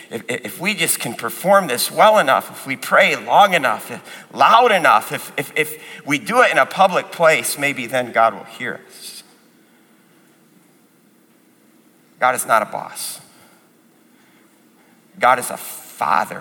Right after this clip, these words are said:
who adores us. He cherishes us. And he is unconditionally committed to us. Do you know that?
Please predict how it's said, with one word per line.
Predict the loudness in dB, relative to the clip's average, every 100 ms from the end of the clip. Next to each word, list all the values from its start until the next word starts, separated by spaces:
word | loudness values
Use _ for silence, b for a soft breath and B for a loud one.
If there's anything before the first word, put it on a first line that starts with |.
| -14
who | -12 -12
adores | -12 -16 -14 -12 -12 -12
us. | -14 -14 -14 -16 _ _ b b b b b b b
He | -18 -18
cherishes | -10 -8 -4 -2 -2 -4 -8 -10 -14
us. | -16 -14 -14 -14 -20 _ _ _ b b b b b
And | -8
he | -4
is | -6 -4
unconditionally | -4 -4 -6 -10 -10 -8 -8 -6 -8 -10
committed | -12 -12 -8 -8 -12
to | -14
us. | -14 -12 -12
Do | -12
you | -14
know | -14 -14
that? | -16 -18 -20